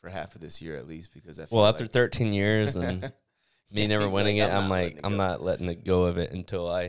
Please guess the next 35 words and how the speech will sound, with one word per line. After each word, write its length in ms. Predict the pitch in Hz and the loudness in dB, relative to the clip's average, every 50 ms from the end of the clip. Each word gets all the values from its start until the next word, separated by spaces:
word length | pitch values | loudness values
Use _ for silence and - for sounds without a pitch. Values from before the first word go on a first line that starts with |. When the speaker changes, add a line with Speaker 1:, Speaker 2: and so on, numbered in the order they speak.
| 92 87 85 | -6 -8 -8
Speaker 2:
uh, 240 | 82 82 85 78 - - _ _ | -8 -8 -8 -10 -12 -16 _ _
Speaker 1:
Yeah. 340 | _ 143 147 135 123 113 101 101 | _ -4 -2 0 0 2 2 2
Speaker 2:
have 260 | 95 87 87 - - | 2 2 2 0 -4
to." 300 | - - 87 85 85 90 104 - _ | -10 -12 -10 -10 -10 -12 -14 -12 _
And 100 | 107 110 | -2 -2
if 100 | 110 - 139 | 0 2 4
you 100 | 147 165 | 4 6
win 180 | 143 139 147 | 6 4 4
it 220 | 180 180 - - - | 4 2 -2 -2 -2
this 240 | 175 175 - - - | -2 -2 -2 -2 -4
year, 300 | 156 190 196 214 220 185 | -4 -4 -4 -4 -4 -2
then, 400 | 120 110 104 98 95 - 50 - - - _ | -2 -2 -2 -2 -4 -8 -10 -14 -20 -20 _
yeah, 360 | - - 107 143 160 123 92 - - _ _ | -12 -8 -4 -4 -4 -4 -4 -8 -12 _ _
you're 140 | - 104 107 | -6 -2 2
more 160 | 107 110 117 | 4 4 4
than 120 | 120 120 113 | 4 4 2
welcome 200 | 107 123 110 113 | 0 0 -2 -2
Speaker 1:
Oh, 40 | 107 | -2
Speaker 2:
to 40 | 98 107 | -2 -2
Speaker 1:
I'll 80 | 123 | -2
Speaker 2:
hang 100 | 95 90 | -2 -4
Speaker 1:
come 80 | 87 90 | -4 -6
Speaker 2:
on 40 | 90 | -6
Speaker 1:
in 40 | 87 87 | -6 -6
Speaker 2:
to 40 | |
Speaker 1:
here 60 | 95 92 | -8 -8
Speaker 2:
it. 40 | 92 | -10
Speaker 1:
and 120 | 85 - - | -12 -14 -6
jack 360 | - 98 104 131 151 - 69 | -4 -2 -2 -2 -4 -8 -14
it 120 | 53 - _ | -18 -20 _
if 100 | _ - | _ -18
I 60 | 80 | -18
have 160 | 80 80 - | -16 -18 -18
to. 100 | - - - _ _ _ _ _ - | -20 -20 -20 _ _ _ _ _ -8
Speaker 2:
Okay, 280 | 107 - 107 104 117 | -6 -4 -2 -4 -4